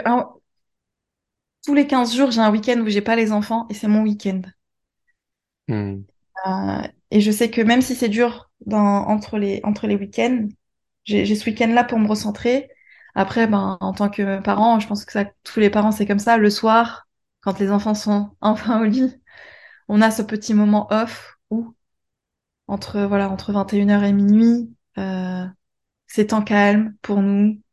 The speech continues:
Speaker 1: On peut s'atteler, euh, soit, euh, à nos tâches quotidiennes, euh, qu'on n'a pas, qu'on n'a pas eu le temps de faire, ou des moments justement de repos, euh.
Speaker 2: Hmm. Et si je reviens sur, euh, le, le planning, enfin, la planification de, des objectifs,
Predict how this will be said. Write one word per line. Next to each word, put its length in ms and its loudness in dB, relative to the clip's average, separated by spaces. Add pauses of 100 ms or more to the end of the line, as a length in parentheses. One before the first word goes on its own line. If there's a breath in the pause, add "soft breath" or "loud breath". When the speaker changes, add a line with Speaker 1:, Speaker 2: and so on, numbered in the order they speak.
(340)
Speaker 1:
On 100 -2
peut 100 2
s'atteler, 520 0
euh, 40 -2
soit, 400 0
euh, 240 -6
à 60 -6
nos 120 -4
tâches 220 -4
quotidiennes, 600 0
euh, 120 -4
qu'on 140 -8
n'a 120 -2
pas, 340 -4
qu'on 120 -10
n'a 100 -4
pas 120 -8
eu 40 -4
le 60 -6
temps 140 -8
de 60 -10
faire, 340 0
ou 240 4
des 140 -2
moments 280 0
justement 540 -4 (960 loud breath)
de 100 6
repos, 480 4
euh. 280 -4 (600)
Speaker 2:
Hmm. 200 -6 (1900)
Et 60 -12
si 100 -4
je 80 -4
reviens 200 2
sur, 260 -2
euh, 400 0
le, 260 -6
le 340 -8
planning, 300 -4
enfin, 140 -6
la 80 -8
planification 640 -6
de, 420 -10 (160)
des 120 -10
objectifs, 560 -6